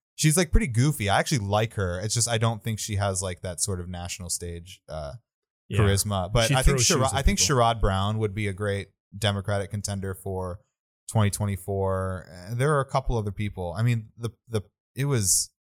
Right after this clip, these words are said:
Speaker 1: it was really a dry field in, for the Democratic
Speaker 2: Yeah.
Speaker 1: primaries. It was really a dry field.
Speaker 2: That spigot went dry after Brock left.
Speaker 1: Yeah.
Speaker 2: So, I, I gotta ask, speed round's done. You're off the hook with that.
Speaker 1: Yeah.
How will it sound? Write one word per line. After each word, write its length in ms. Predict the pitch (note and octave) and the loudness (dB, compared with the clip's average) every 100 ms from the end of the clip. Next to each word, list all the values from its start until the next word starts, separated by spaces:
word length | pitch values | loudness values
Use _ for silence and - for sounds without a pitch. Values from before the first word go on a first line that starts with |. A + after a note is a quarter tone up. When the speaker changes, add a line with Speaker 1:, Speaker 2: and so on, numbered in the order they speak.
| _ _ _ _ A#2+ | _ _ _ _ 4
Speaker 1:
it 60 | |
was 200 | E3+ D3 | 4 4
really 440 | G2+ E3+ D4 A3+ G#2+ | 2 0 2 0 0
a 120 | F#2 | 0
dry 460 | E2+ G2+ G2 G2+ | -2 0 2 2
field 560 | F#2 F2+ F2+ D#2+ C2+ G2 - | -2 -6 -10 -10 -16 -20 -12
in, 220 | F2+ E2 | -10 -10
for 160 | - F#2 | -6 -4
the 140 | E2+ - | -6 -10
Democratic 520 | G#2+ F#2+ F#2 F#2+ E2 - | -4 -4 -2 -6 -8 -6
Speaker 2:
Yeah. 20 | F2+ F2 A#2+ F2 | -4 0 0 0
Speaker 1:
primaries. 280 | E2+ - - | -2 -2 0
It 80 | C3 | -2
was 160 | B2+ | -2
really 520 | G2+ A2 D#3 D#3 A#2 | -4 -2 2 4 2
a 60 | F#2+ | 0
dry 320 | F2 F2+ F2 | -2 -4 -4
field. 320 | - E2+ D#2+ | -8 -12 -2
Speaker 2:
That 200 | D3+ F3+ | 2 4
spigot 460 | - - D#3 D3 A2+ | 2 2 0 0 0
went 160 | B2 A2+ | -2 0
dry 340 | B2+ A#2+ A#2 | 2 4 4
after 360 | A2 G#2+ - F#2+ | 2 -2 -6 -8
Brock 400 | G#2 G#2 G2 G#2+ | -6 -8 -8 -4
left. 300 | G2+ F#2+ _ _ - | -4 -4 _ _ -12
Speaker 1:
Yeah. 260 | - F#3+ F#3 | -6 0 4
Speaker 2:
So, 240 | F#3 F#3 F3 | 4 4 -2
I, 220 | F3+ G3 | -4 -4
I 40 | G#3+ - | -4 -6
gotta 140 | B3 | -6
ask, 500 | F#2+ F2+ F2+ - - - | -6 -6 -4 -4 -4 -4
speed 280 | D3 - D3 | -2 4 6
round's 260 | F3 D#3+ A#2+ | 8 6 6
done. 200 | C3 B2+ | 2 2
You're 140 | B2 | 2
off 160 | C3 C3 | 2 2
the 60 | B2+ | 0
hook 180 | A#2+ G#2 | 0 -4
with 120 | - | -4
that. 340 | F#2+ F2 - _ - | -2 -2 -4 _ -16
Speaker 1:
Yeah. 300 | F2+ E2 | -10 -8